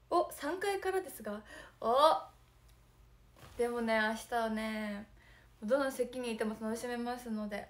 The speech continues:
安心してください。あー、メンバーが遠いなと思っても寂しくさせないような内容になっているので、楽しみにしていてください。セットリストがとても良いので、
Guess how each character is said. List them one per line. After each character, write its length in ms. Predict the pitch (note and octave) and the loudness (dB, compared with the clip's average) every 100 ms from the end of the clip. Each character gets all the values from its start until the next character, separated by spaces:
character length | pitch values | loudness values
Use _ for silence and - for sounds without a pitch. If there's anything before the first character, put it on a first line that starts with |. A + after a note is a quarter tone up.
| - - | -12 -6
安 220 | A3+ B3+ | -6 -4
心 220 | D4 D4 | -6 -6
し 60 | D4 | -6
て 120 | E4 | -6
く 100 | C#4 | -4
だ 100 | D#4+ | 0
さ 240 | F4 E4 | 6 6
い。 120 | A#3+ - - - - - - | 6 0 -18 -20 -20 -20 -6
あ 200 | A#3 A#3 | 0 6
ー、 20 | |
メ 160 | A3+ A3 | 6 8
ン 120 | A3+ | 6
バ 200 | B3 A#3+ | 6 4
ー 40 | A#3+ | 6
が 280 | B3 B3 - - _ _ - - _ _ | 4 4 -4 -20 _ _ -20 -20 _ _
遠 260 | E4+ F4+ F#4 | -2 2 2
い 60 | |
な 260 | F#4 F#4 F#4 | 4 4 4
と 120 | C4 | 0
思 160 | A#3 A#3+ | -2 -2
っ 20 | |
て 200 | - A3 | -2 0
も 260 | G#3+ A3 - | 0 -2 -12
寂 360 | - A#3+ B3 C4 | -6 0 2 0
し 80 | - | -2
く 260 | - A3+ | -6 -4
さ 80 | G#3+ | -4
せ 180 | G#3+ A#3+ | -4 -4
な 320 | A#3 A#3 A#3+ | -2 -2 -4
い 200 | A#3+ A#3+ | -4 -2
よ 160 | B3 B3 | 0 0
う 80 | A3 | 0
な 240 | G#3 - - _ _ _ - _ _ _ _ _ | 0 -2 -12 _ _ _ -20 _ _ _ _ _
内 320 | A#3 A#3+ A#3 A#3 | -4 0 0 0
容 160 | A#3 | 2
に 160 | A3+ A3+ | 0 0
な 140 | A#3 | 0
っ 120 | - | 0
て 100 | - | 4
い 80 | B3+ | 4
る 140 | B3 A#3+ | 6 4
の 160 | A#3 | 4
で、 220 | G#3 - - - - - | 4 0 -4 -16 -18 -4
楽 200 | A3 A3+ | 2 2
し 140 | A#3+ B3+ | 2 0
み 140 | A3+ | 0
に 160 | G3+ G3+ | -2 -4
し 60 | |
て 120 | - G#3+ | -6 -8
い 60 | |
て 80 | G#3+ | -8
く 100 | - | -14
だ 80 | G#3+ | -12
さ 160 | - | -8
い。 60 | G#3+ | -8
セ 140 | - A3 | -8 -6
ッ 40 | |
ト 140 | A3 | -2
リ 100 | A#3+ | -2
ス 100 | C4 | -2
ト 140 | - G3+ | -6 -6
が 80 | G3 | -8
と 80 | - | -8
て 140 | G#3+ | -4
も 120 | G#3+ | -2
良 120 | A3+ | 0
い 80 | A3+ | 0
の 140 | G3+ | -2
で、 140 | G#3 | -4